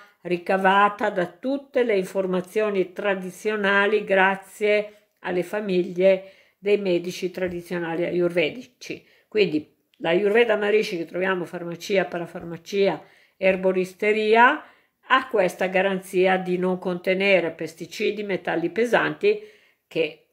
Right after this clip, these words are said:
invece troviamo in altri preparati che non hanno sicuramente questa accortezza di coltivazione biologica,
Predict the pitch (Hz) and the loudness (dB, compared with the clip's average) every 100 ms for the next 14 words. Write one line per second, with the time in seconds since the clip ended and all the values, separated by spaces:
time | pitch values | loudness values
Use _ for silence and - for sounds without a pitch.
0 | _ 175 147 135 185 175 160 147 147 156 | _ -8 -4 -4 -6 -6 -4 -2 -4 -4
1 | 147 147 151 156 - 156 202 196 147 143 | -4 -4 -6 -8 -8 -4 0 2 2 -2
2 | - 170 175 170 143 147 160 170 - - | -4 -4 -4 -4 -4 -6 -6 -10 -12 -12
3 | 165 185 156 143 143 170 - - _ - | -4 -4 -4 -8 -6 -6 -6 -16 _ -6
4 | 170 - 170 - 208 196 - 160 143 - | -6 -2 -6 -4 -4 -4 -2 -2 0 -2
5 | 180 170 - 165 180 165 160 160 190 170 | -4 -4 -4 -4 -4 -4 -4 0 2 2
6 | 147 - _ _ _ 160 185 196 185 180 | -2 -12 _ _ _ 0 4 6 6 4
7 | 175 170 - 208 247 294 | 2 -4 -2 0 0 0